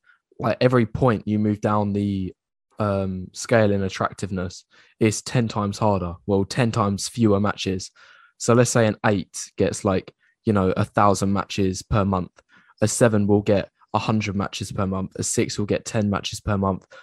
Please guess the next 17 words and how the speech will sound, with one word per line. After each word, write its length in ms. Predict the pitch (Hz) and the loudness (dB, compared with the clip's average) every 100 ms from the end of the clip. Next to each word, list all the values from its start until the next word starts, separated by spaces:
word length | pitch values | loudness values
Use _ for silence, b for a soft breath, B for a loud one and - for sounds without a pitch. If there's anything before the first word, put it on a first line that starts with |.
| B | B
a 60 | 104 | -6
five 340 | - 110 101 | 2 2 4
will 80 | 101 | 0
get 280 | 98 95 - - | -2 -2 -4 -4
one. 340 | 110 95 92 - b b | 0 0 -2 -10 b b
And 100 | - | -2
then 120 | 107 98 | 0 0
from 200 | 101 101 | 0 2
there, 200 | 98 95 | 2 0
it's 120 | - | -4
just, 180 | 110 98 | -6 -4
like, 180 | 95 - _ b | -6 -8 _ b
fewer 340 | - - 110 101 | -10 0 2 2
and 140 | 98 | 0
fewer 320 | - 101 95 | 0 0 0
and 180 | - 92 | -2 -4
fewer. 320 | - 101 92 | 0 0 0